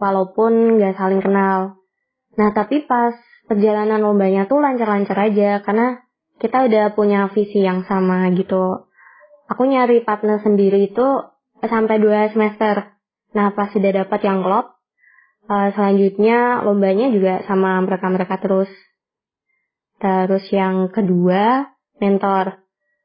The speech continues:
Kendala mentor ini emang, eh, penting banget karena biar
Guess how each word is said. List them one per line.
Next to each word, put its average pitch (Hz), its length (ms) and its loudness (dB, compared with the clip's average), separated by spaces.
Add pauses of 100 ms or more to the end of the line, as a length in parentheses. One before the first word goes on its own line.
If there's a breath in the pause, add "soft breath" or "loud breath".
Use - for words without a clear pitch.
(720)
Kendala 214 480 2
mentor 214 360 0
ini 214 520 2
emang, 262 480 -2 (420)
eh, 226 220 0
penting 233 320 2
banget 196 500 -2
karena 220 400 -2 (640)
biar 226 260 0